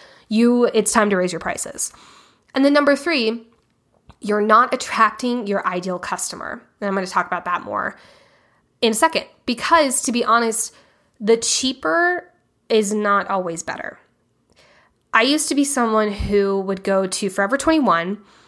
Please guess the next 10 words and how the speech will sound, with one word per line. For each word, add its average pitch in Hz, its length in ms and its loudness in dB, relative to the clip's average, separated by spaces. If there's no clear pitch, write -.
find 208 480 0
the, 202 120 2
like, 185 200 -2
three 233 380 -2
dollar 226 300 4
shirt 208 540 0
sales 202 600 0
area 185 640 -4
and 220 220 0
buy 220 540 2